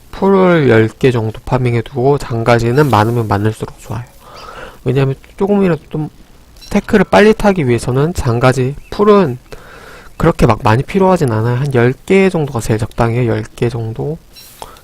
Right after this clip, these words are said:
그래서 한 삼, 사 일 정도 버틸 수 있을 정도? 그 정도고, 장가지는 일단 많이 있을수록 좋아요. 저 이번에는 이거, 이게 주시베리라고 해서 좋으면 좋은 거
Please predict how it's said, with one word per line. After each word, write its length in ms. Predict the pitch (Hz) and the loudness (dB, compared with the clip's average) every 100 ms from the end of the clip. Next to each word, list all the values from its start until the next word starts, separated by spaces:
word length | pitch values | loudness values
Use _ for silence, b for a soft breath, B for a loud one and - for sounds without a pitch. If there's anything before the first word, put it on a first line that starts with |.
| - | -6
그래서 240 | 117 143 | -2 0
한 300 | 135 131 180 - | 0 -2 -10 -8
삼, 240 | - 175 180 | -4 -2 0
사 200 | 180 160 | 2 2
일 60 | |
정도 180 | 147 123 | 0 -4
버틸 320 | - 110 123 | -6 -6 -6
수 120 | 113 | -6
있을 220 | 107 - 113 | -6 -6 -8
정도? 440 | 113 110 139 160 - B B B B | -8 -4 -2 -2 -6 B B B B
그 100 | - | -12
정도고, 440 | 117 113 110 123 | -8 -6 -4 -4
장가지는 840 | 117 120 127 147 151 139 135 131 127 B B B B B B | -2 -2 2 2 2 0 2 0 -2 B B B B B B
일단 300 | - - 151 | -6 0 2
많이 260 | 117 113 156 | 4 4 4
있을수록 480 | 143 135 120 123 - | 2 -2 -4 -8 -12
좋아요. 360 | - 104 107 104 - - - - - _ - - - - - - - - - - - - B B B | -8 -6 -6 -10 -18 -20 -20 -20 -20 _ -20 -20 -20 -20 -20 -20 -20 -20 -20 -20 -20 -20 B B B
저 100 | - | -8
이번에는 760 | - 139 151 160 156 139 123 120 - | -4 0 4 4 4 4 2 -2 -6
이거, 520 | 143 151 175 165 139 - | -2 4 6 6 2 -4
이게 400 | 135 131 127 123 - - _ - - B B B B | -10 -2 0 -2 -4 -20 _ -20 -20 B B B B
주시베리라고 760 | - - 180 175 170 160 139 127 | -14 -4 2 4 4 4 2 0
해서 380 | 117 117 113 110 - B B B B - | 0 0 0 -2 -10 B B B B -18
좋으면 420 | - 143 170 190 | -2 2 4 4
좋은 280 | 156 123 | 2 0
거 60 | 127 | 0